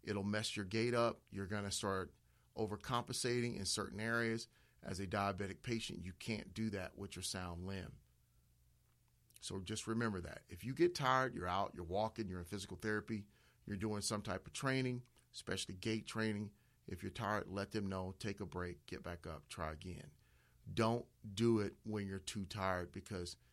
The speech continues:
what I find is patients get sloppy. They start to bend over. They start to overcompensate on whatever side it is,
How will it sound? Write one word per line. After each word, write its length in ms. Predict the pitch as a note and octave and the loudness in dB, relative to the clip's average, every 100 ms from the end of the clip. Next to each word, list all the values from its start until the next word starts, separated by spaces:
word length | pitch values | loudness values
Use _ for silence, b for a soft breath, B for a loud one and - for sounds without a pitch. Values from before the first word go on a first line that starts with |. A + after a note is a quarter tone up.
| b b b - | b b b -10
what 200 | G2+ G2+ | -2 0
I 100 | G2+ | 0
find 420 | - G#2+ G#2+ A2 | 0 2 4 2
is 120 | F#2 | -2
patients 460 | - A2 G2+ G2 - | -2 -2 -2 -4 -4
get 200 | G#2+ - | -4 -2
sloppy. 640 | - G2 G2 G#2+ A2+ G#2+ b b b b | -2 0 0 0 -2 -4 b b b b
They 120 | - F#2+ | -6 -2
start 280 | - F#2 | -2 -2
to 60 | - | -4
bend 280 | E2+ F#2 F#2 | -6 -4 0
over. 460 | A2+ B2 A#2 A2+ - - | 2 2 2 0 -2 -8
They 100 | F#2+ | -6
start 320 | - F2 E2 | -4 -4 -6
to 60 | - | -6
overcompensate 880 | F#2 E2 - A2+ G2 G#2 - F#2+ - | -8 -8 -4 -2 0 0 0 -2 -4
on 260 | E2+ D#2+ F2 | -6 -6 -4
whatever 300 | F#2+ G2+ G2 | -2 -2 -2
side 380 | F#2+ G2 F#2 F2 | -2 2 2 0
it 80 | F2+ | 0
is, 400 | A2+ A#2 A2 - | 4 4 4 0